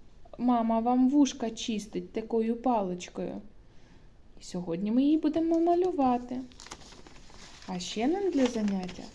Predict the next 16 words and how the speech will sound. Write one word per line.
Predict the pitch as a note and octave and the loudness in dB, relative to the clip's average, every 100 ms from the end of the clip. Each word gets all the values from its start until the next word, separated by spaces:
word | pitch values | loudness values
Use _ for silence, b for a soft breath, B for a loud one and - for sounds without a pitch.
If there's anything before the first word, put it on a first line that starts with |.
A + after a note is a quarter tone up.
| - | -20
потрібен | - F3+ - A#3 A#3+ G#3 - | -12 -12 -6 0 2 2 -2
аркуш | F#3 G3+ A3+ B3+ - | -6 -4 -4 -4 -2
паперу. | - C#4 - A3+ G#3+ G#3 A3 - - - B B B - | -2 -2 0 0 0 -4 -8 -14 -20 -20 B B B -12
Заздалегідь | G#3 A3+ A#3 D4 F#4+ A4 A#4+ C4+ - | -6 -2 4 6 6 2 -4 -6 -4
батьки | G#3+ G#3+ F4+ F#4+ | -4 -2 2 4
вам | B3 G#3 | 2 2
намалюють | G3 G3+ A3+ F#4 F4+ B3 - B B B B | -2 0 2 4 6 4 -2 B B B B
ось | E4+ A#4 A#4+ | 4 6 6
таку | - C4 B3 C4+ | 4 0 4 6
ниточку, | C4+ G#3+ G#3 G3+ G3 - - F#3+ | 6 6 2 0 -6 -8 -10 -10
по | F#3+ G3+ | -8 -2
якій | G#3+ G#3 - A#4 | -2 -2 -4 -2
ми | A#4 | 0
будемо | A3+ G3+ A#3 B3 A3+ | 0 0 2 2 2
малювати. | G#3 G3+ G3+ F3+ F3+ - - A#3 - - - - - - - - - - - _ B B B - | 0 -2 -4 -6 -8 -8 -14 -18 -20 -20 -20 -20 -20 -20 -20 -20 -20 -20 -20 _ B B B -14
Але | F#3+ G3 | -8 -6